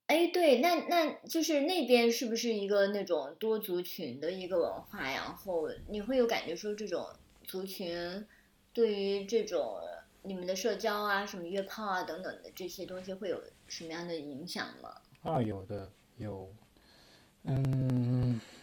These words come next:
Speaker 2: 怎么说呢？我最开始在的地方是在 Tauranga，Tauranga 是一个，嗯，是一个还，在新西兰来说还算一，是一个挺大的城市吧。然后，呃，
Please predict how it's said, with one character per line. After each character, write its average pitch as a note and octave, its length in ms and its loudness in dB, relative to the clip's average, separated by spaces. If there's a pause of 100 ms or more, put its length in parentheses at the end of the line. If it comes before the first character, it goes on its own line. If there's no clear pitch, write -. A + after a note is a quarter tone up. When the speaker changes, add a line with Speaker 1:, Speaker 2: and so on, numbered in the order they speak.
(320)
Speaker 2:
怎 A2+ 120 -6
么 A2+ 80 -2
说 C#3+ 200 -2
呢？ C#3+ 180 -2 (520)
我 B2 100 -2
最 D3 160 2
开 D#3+ 160 0
始 A2+ 240 2
在 A#2 280 0
的 G#2 100 2
地 G#2+ 100 -4
方 A2 240 -2
是 - 140 -4
在 A2 160 -2
Tauranga，Tauranga A2 1300 -4
是 - 160 -6
一 G#2 80 -4
个， G#2 580 -8 (760)
嗯， G#2 400 -8 (560)
是 - 160 -6
一 - 20 -2
个 B2 80 -2
还， G#2+ 160 -4 (160)
在 B2 140 -2
新 B2+ 140 -2
西 B2+ 100 -2
兰 G#2+ 100 -2
来 G2+ 140 -4
说 G#2+ 320 -4
还 G#2 120 -6
算 G#2+ 240 -4
一， G2+ 60 -4 (340)
是 - 160 -4
一 G2+ 40 -4
个 G2+ 80 -8 (360)
挺 - 180 -12
大 G#2+ 180 0
的 - 40 -8
城 - 160 -14
市 - 160 -12
吧。 B2 160 -10 (1700)
然 G#2 140 -6
后， A#2 340 2
呃， G#2 540 -8